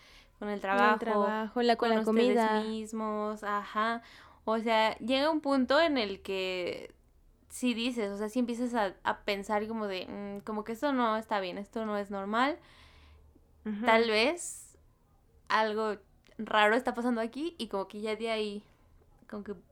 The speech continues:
Speaker 1: te vas empezando a dar cuenta, entonces, pues eso, ¿no? Como que estén al pendiente de todas estas acciones que, que les puedan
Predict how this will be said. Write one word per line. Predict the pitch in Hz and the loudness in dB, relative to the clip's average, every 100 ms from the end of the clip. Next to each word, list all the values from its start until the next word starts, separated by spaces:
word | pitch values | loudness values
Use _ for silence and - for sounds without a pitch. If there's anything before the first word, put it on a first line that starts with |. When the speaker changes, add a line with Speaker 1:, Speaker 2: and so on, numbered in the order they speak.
| - | -8
Speaker 1:
te | 226 | -2
vas | 208 214 | 0 0
empezando | 233 226 214 214 | -6 -6 -2 -2
a | |
dar | 214 | -2
cuenta, | 220 220 214 269 | -2 -2 0 -2
entonces, | 247 196 196 202 196 - - - - - - | -2 -6 -6 -10 -12 -20 -20 -20 -20 -20 -6
pues | 220 220 | -4 2
eso, | 240 247 240 208 | 0 0 -2 -4
¿no? | 196 - | -4 -6
Como | 392 285 | -6 -6
que | 226 | -8
estén | 214 240 233 | -8 -6 -4
al | 226 226 | -4 -4
pendiente | 220 214 214 208 214 | -6 -4 -4 -4 -6
de | 175 180 - _ _ _ - | -8 -12 -16 _ _ _ -12
todas | 220 220 | -12 -12
estas | - 233 226 220 | -8 -4 -4 -4
acciones | 208 208 - 226 214 220 320 - | -8 -8 -6 -2 0 -2 -4 -8
que, | - 185 170 170 175 _ _ _ | -10 -8 -6 -8 -12 _ _ _
que | 190 | -8
les | 185 185 | -8 -8
puedan | _ 190 190 190 | _ -2 -2 -4